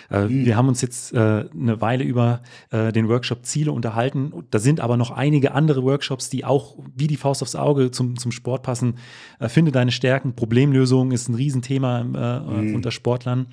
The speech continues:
Speaker 2: Mhm.
Speaker 1: Äh, und deswegen, äh, meine Empfehlung wirklich an, an alle meine Hörer, sich, äh, äh, das Buch zuzulegen. Deswegen werde ich natürlich den Link dazu in die Shownotes packen.
Speaker 2: Super,
Speaker 1: Ähm,
Speaker 2: Dankeschön.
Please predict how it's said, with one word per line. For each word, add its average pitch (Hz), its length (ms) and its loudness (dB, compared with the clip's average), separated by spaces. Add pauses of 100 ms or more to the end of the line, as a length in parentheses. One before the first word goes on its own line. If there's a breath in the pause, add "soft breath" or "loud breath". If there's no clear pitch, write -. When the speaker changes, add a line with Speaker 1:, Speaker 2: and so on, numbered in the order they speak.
(120)
Speaker 2:
Mhm. 110 300 -2
Speaker 1:
Äh, 107 120 0
und 117 200 -2
deswegen, 127 540 2 (260 loud breath)
äh, 113 320 2
meine 117 480 0
Empfehlung 135 460 2
wirklich 135 280 -2
an, 120 220 0
an 113 240 -2
alle 123 220 -2
meine 113 260 -2
Hörer, 120 340 2
sich, 120 300 -4
äh, - 40 2 (440)
äh, 113 60 -2
das - 240 -2
Buch - 300 -2
zuzulegen. 123 680 0
Deswegen 123 340 2
werde 131 120 4
ich 127 80 -6
natürlich 143 380 0
den 123 120 0
Link 143 160 2
dazu 151 300 -4
in 127 80 0
die 113 80 -2
Shownotes 135 420 2
packen. 127 380 -6 (600 loud breath)
Speaker 2:
Super, 120 280 0
Speaker 1:
Ähm, 127 120 -2
Speaker 2:
Dankeschön. 104 500 -4